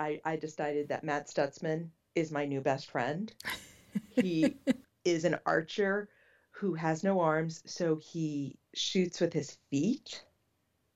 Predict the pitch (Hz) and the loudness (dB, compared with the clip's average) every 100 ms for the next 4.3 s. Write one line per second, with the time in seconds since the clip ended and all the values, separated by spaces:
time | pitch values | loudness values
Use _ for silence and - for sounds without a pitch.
0 | - 202 185 190 226 240 147 147 143 - | 2 2 4 4 4 4 0 -2 -6 -12
1 | - _ 240 190 208 - _ - 196 202 | -20 _ 2 4 0 0 _ -4 0 2
2 | 214 277 247 226 196 180 180 165 151 147 | 2 0 -4 -2 0 0 -2 -4 -4 -4
3 | - 170 180 240 240 233 214 202 - 190 | -6 -2 2 0 2 0 0 -2 -2 -2
4 | 175 175 165 | 0 0 -2